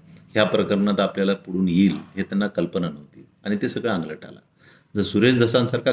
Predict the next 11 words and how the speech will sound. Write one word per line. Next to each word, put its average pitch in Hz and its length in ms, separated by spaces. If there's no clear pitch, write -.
खमक्या 104 300
जर 117 140
पुढून 117 260
आला 113 180
नसता 110 180
तर 110 100
हे 110 100
सुद्धा 131 180
प्रस-, - 400
प्रकरण 107 360
त्यांनी 107 300